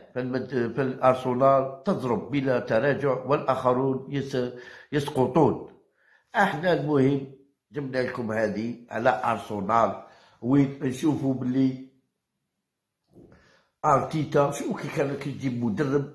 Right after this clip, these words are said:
يعني، وجاب خيارات يعني، وين جاب، آه،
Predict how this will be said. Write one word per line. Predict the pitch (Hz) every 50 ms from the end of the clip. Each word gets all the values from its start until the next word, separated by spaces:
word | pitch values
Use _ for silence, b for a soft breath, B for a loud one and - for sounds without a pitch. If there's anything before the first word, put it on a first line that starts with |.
| - -
يعني، | 107 - 123 127 131 127 123 -
وجاب | 120 123 123 123 123 120 117 113 - - 202 170 120 - - - - -
خيارات | - - 131 127 127 117 120 139 190 165 110 - - -
يعني، | - - 120 131
وين | 123 113 117 110 101
جاب، | 110 123 113 98 95 -
آه، | 107 107 107 107 107